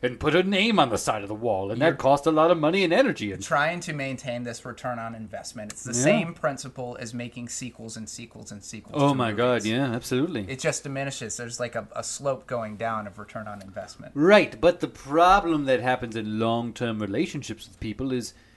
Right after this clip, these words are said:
Speaker 1: you have to constantly invest, and you have to constantly stay in discovery mode because, you know, just like working out, if you don't do anything, it atrophies.
Speaker 2: Mm-hmm.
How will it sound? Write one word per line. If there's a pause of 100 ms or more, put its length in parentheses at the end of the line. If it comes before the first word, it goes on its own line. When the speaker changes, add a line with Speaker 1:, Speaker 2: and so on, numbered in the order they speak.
(320)
Speaker 1:
you
have
to
constantly
invest, (560)
and
you
have
to
constantly
stay (380)
in
discovery
mode
because, (340)
you
know,
just
like
working
out,
if
you
don't
do
anything,
it
atrophies.
Speaker 2:
Mm-hmm.